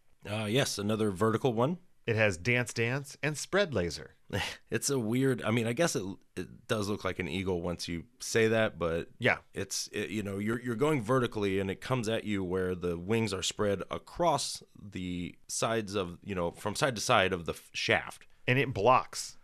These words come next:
Speaker 2: your way all the way down or left and right.
Speaker 1: Yeah, and it'll start shifting momentarily
Speaker 2: Yeah.
Speaker 1: to
Speaker 2: As it climbs, it m-,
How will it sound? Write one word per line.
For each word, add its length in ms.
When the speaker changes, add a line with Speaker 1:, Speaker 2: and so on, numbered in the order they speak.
Speaker 2:
your 260
way 380
all 160
the 100
way 120
down 400
or 380
left 300
and 100
right. 220
Speaker 1:
Yeah, 220
and 100
it'll 160
start 360
shifting 680
momentarily 1000
Speaker 2:
Yeah. 200
Speaker 1:
to 260
Speaker 2:
As 220
it 120
climbs, 720
it 260
m-, 160